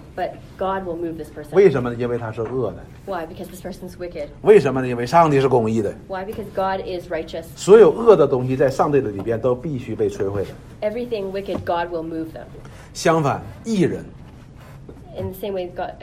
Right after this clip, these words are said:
Speaker 1: God, for the righteous,
Speaker 2: 他能够搭起来。
Speaker 1: they will be established.
Speaker 2: 为什么呢？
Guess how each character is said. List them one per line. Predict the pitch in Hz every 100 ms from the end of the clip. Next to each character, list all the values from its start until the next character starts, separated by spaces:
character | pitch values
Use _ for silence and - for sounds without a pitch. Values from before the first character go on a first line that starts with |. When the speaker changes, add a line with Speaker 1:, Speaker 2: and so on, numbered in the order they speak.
| -
Speaker 1:
God, | 185 180 180 202
for | 175
the | 165 160 170
righteous, | 180 175 - -
Speaker 2:
他 | -
能 | 127 117
够 | 117
搭 | 110
起 | 110
来。 | 82 - - - - - - -
Speaker 1:
they | 196 190
will |
be | 180 170
established. | - 170 156 - - -
Speaker 2:
为 | 180 175
什 | 110
么 | 101
呢？ | 113